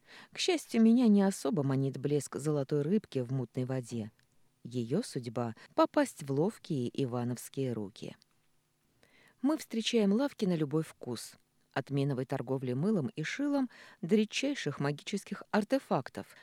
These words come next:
достойными представителями которых являются мои часы. Я уже не раз поймал хищные взгляды купцов. Вздумай поторговаться,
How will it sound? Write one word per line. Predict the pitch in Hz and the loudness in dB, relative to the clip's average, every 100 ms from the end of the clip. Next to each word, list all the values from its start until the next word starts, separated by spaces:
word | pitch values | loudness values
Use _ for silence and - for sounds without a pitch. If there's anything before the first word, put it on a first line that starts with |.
| - | -6
достойными | 160 165 - 202 175 156 | 0 0 2 2 2 2
представителями | 131 131 135 - 147 226 - 151 131 | 0 -4 -8 -2 -2 -2 -2 -2 -2
которых | 123 - 127 120 - - | -4 -4 -4 -6 -10 -10
являются | 127 113 147 175 - | -8 -4 -4 -6 -4
мои | 190 156 123 | -2 -2 -6
часы. | - - - 110 _ _ _ - | -8 -12 -16 -18 _ _ _ -6
Я | 330 | -2
уже | 269 254 | 2 4
не | 240 | 4
раз | 277 247 | 4 0
поймал | 170 156 156 | 0 0 0
хищные | 151 185 165 160 151 | -2 -4 -2 -2 -2
взгляды | 147 151 165 165 | -4 -2 -2 0
купцов. | - - - - 127 - _ _ _ | -4 -6 -8 -2 -2 -2 _ _ _
Вздумай | - 127 143 143 | -14 -4 -2 -2
поторговаться, | - - 127 131 147 294 - 120 | -4 -8 -6 -4 -6 -8 -8 -8